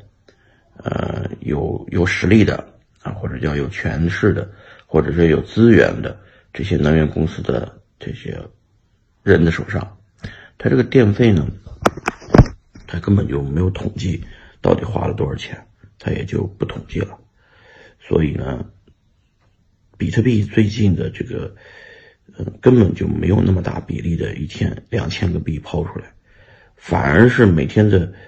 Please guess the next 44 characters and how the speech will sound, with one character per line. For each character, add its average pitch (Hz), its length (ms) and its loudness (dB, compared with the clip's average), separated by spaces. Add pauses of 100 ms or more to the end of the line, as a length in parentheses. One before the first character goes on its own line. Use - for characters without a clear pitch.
(460)
需 - 380 -6
求 - 580 -2
却 - 420 -6
在 - 140 -6 (160)
暴 - 160 -8
增。 - 180 -6 (1120)
同 139 220 6
时 110 160 6
呢， 95 240 6
每 76 160 0
年 82 340 0
比 85 140 0
特 98 100 -4
币 85 420 -4
大 73 160 -4
约 82 120 0
有 85 80 2
百 - 180 -4
分 101 160 -4
之 - 140 -6
一 101 180 2
的 - 140 0
人 - 240 -6
就 - 100 -6
丢 - 240 -2
币， - 300 -4 (520)
所 - 160 -2
以 120 60 8
每 123 220 2
年 - 260 -4
大 95 200 0
约 92 300 0 (500)
丢 135 180 4
掉 117 160 6
的 76 100 0
币 78 200 -2
也 71 180 -4
有， 78 160 -2 (640)
也 - 100 -4
有 80 80 -4
十 - 220 -6
几 - 120 -6
万 - 220 -8
个 - 240 -12